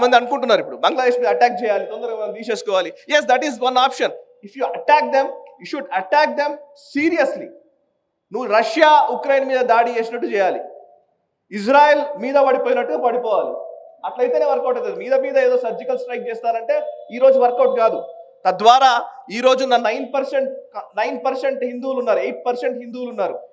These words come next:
ఎయిట్ పర్సెంట్ వన్ పర్సెంట్కి వచ్చేస్తుంది ఒక అటాక్ తోటి. Only one attack. If we attack Bangladesh, ఎయిట్ పర్సెంట్ పాపులేషన్ వన్ పర్సెంట్కి within a year వచ్చేస్తుంది. అంత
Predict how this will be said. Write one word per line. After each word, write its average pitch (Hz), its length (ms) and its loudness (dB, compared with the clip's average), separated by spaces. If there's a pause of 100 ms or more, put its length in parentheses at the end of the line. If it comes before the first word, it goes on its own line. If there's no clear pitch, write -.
(120)
ఎయిట్ 247 220 -6
పర్సెంట్ 269 340 -2
వన్ 339 180 0
పర్సెంట్కి 262 340 -6
వచ్చేస్తుంది 175 420 -14
ఒక 214 120 -12
అటాక్ - 280 -4
తోటి. - 160 -16 (1500)
Only 294 140 -4 (160)
one 285 180 2
attack. 247 240 4 (100)
If - 80 -8 (200)
we 302 100 -6 (460)
attack 294 320 4 (180)
Bangladesh, 247 520 2 (1120)
ఎయిట్ 302 280 -2
పర్సెంట్ 277 380 0
పాపులేషన్ 269 460 4 (120)
వన్ 277 120 4 (120)
పర్సెంట్కి 277 500 -2 (360)
within 330 300 -4
a 311 80 2
year 285 160 0
వచ్చేస్తుంది. - 400 -6 (600)
అంత 277 160 -2